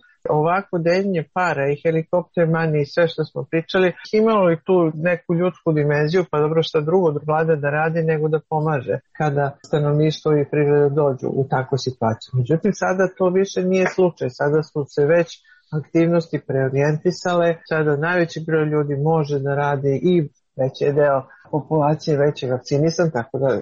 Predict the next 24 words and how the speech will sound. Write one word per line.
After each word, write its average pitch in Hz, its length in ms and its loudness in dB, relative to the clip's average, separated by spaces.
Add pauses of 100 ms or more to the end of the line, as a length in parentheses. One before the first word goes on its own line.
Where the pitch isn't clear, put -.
(160)
to 135 120 -2
više 135 260 -2
nije 170 180 2
ona 135 220 -4
situacija. - 640 -6 (100)
Štampanje 160 600 -2
para 156 280 0
više 151 360 -2
ne 147 140 -2
dolazi 143 460 0
u 143 80 2 (100)
obzir. 117 220 -12 (160)
Ono 151 240 2
što 135 280 -2
će 143 180 -6 (240)
da 135 240 0
nam 135 200 -2
se 135 200 -8
desi 165 500 -2
ako 135 260 -10
se - 160 -8 (180)
štampanje 139 600 -4
para 131 320 -2
nastavi, 175 720 0